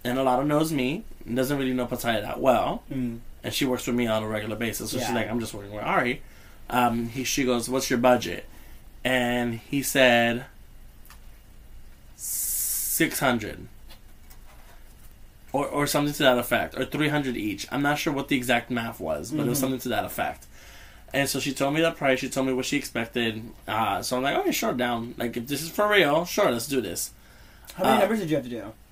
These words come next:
Speaker 1: we each did three numbers. We played a game with the audience.
Speaker 2: Oh, bitch, that's like a whole show.
Speaker 1: It wasn't that long. Three numbers each. It's only two of us. Six, it's, that's like twenty-five minutes, thirty minutes.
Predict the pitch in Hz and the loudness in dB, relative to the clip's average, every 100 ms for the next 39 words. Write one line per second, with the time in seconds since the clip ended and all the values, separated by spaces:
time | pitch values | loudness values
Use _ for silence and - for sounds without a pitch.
0 | - - 147 151 151 - 175 - 156 147 | -20 -6 0 2 2 2 0 0 -2 0
1 | 139 110 - - - - - - - - | 2 0 -4 -8 -10 -12 -16 -20 -20 -18
2 | 104 139 135 143 147 147 151 151 127 120 | -4 -2 2 4 4 2 2 4 4 4
3 | 117 117 127 - - - - - 170 262 | 0 -4 -6 -10 -12 -20 -18 -10 -6 -4
4 | 254 269 330 330 226 220 196 196 127 92 | -2 -2 0 0 0 0 0 -2 -2 -6
5 | 104 - - - - - - 196 226 208 | -14 -20 -20 -20 -20 -8 2 4 6 4
6 | 151 107 92 80 - - - - 196 214 | 2 0 -2 -8 -16 -20 -6 0 2 2
7 | 208 196 139 - 143 147 147 143 - - | 2 2 2 0 -2 0 0 -2 -2 -4
8 | - 135 - 139 - - - - 139 - | -6 -6 -6 -8 -10 -12 -12 -8 -8 -6
9 | 135 - 135 131 117 92 69 - 107 95 | -6 -4 -2 0 -2 -4 -10 -6 -6 -6
10 | 78 - - | -10 -12 -16